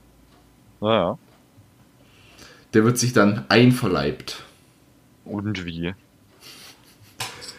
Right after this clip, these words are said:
Speaker 2: Ich seh, ich sag's dir, ich bin, Conjuring drei gehe ich wahrscheinlich zweimal ins Kino, ich will den Film zweimal sehen.
Speaker 1: Zweimal?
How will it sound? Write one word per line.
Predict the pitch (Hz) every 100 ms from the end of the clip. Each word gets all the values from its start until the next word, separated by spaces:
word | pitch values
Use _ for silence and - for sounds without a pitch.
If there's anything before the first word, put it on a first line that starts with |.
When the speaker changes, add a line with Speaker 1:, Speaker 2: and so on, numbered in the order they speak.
| - 233 220
Speaker 2:
Ich | 143
seh, | 151 147
ich | 147
sag's | 147 143
dir, | 127
ich | 127
bin, | 135 123 107
Conjuring | 151 131 135 143 131
drei | 117 113 123
gehe | 127
ich |
wahrscheinlich | 123 123 110
zweimal | - 110 110 117 104
ins | 104 104
Kino, | 117 101
ich | 101
will | 98
den | 98
Film | - 98 95
zweimal | 87 95 98 92
sehen. | 92 87 98 - - - - - - - - - - - - - - -
Speaker 1:
Zweimal? | 95 123 107 80 80 104